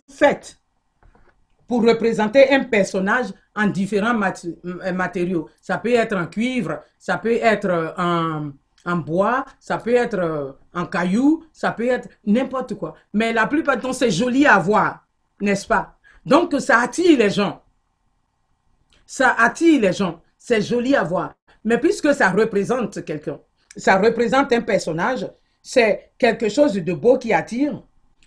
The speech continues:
Mais vous saviez, euh, les statues n'ont pas d'émotion, d'expression. C'est des, c'est fabriqué des mains des hommes. Donc, ils ne peuvent rien faire. Ils ne peuvent rien faire.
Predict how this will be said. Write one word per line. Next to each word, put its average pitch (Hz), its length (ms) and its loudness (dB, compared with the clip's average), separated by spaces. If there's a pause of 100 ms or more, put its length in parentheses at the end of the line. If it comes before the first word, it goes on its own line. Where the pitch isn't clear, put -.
Mais 233 120 0
vous 254 180 0
saviez, 214 480 -2 (440)
euh, 170 540 -2 (540)
les 214 160 0
statues 233 640 -2 (600)
n'ont 208 260 0
pas 330 340 0 (240)
d'émotion, 202 600 2
d'expression. 202 800 -4 (500)
C'est 226 260 0
des, 202 180 2
c'est 214 260 -2
fabriqué 233 540 2
des 220 160 4
mains 254 220 4
des 196 260 0
hommes. 190 240 0 (340)
Donc, 285 300 2
ils 285 120 6
ne 240 120 4
peuvent 208 300 2
rien 226 340 2
faire. 214 320 2 (1700)
Ils 240 220 0
ne 202 100 2
peuvent 175 260 -4
rien 170 200 -6
faire. - 160 -12